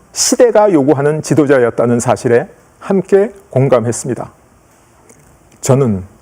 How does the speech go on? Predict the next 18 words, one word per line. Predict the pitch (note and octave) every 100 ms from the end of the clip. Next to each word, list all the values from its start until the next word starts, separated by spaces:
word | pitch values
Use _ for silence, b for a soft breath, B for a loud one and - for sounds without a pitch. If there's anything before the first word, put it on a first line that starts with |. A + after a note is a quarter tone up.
| _ _
이재명 | E3+ F3+ F3 E3+ E3 E3
후보를 | D#3 C#3+ C3+ A#2+
만난 | A#2 B2 G#2 G2+
뒤 | G#2 A2 D3 b b b b -
그야말로 | - F#3+ G3+ D#3 A#2+ A2+ F#2+ - _ _ -
이 | G3
시대가 | - G#3+ F3+ E3+
요구하는 | B2+ G#2+ A#2 G#2+ A2+ F3 _ b b b -
바로 | B2+ B2+ F3+
그런 | - D#3+ G#3 G3
지도자라는 | D#3 C#3+ C#3 B2+ B2 B2
사실에 | A#2 A2+ C3 A#2
대해 | G#2+ A2 A2 C#3+ - _ _
믿음을 | A2+ A#2 C3 D3 E3+
가지게 | - G2+ A#2 A2
되었습니다. | A2+ A2 - - - A#2 _ _ _ _ _ _ _ _ _ _ - b b b _
이재명 | C#3+ B2+ C#3 C3
후보는 | B2 A#2+ G#2 F#2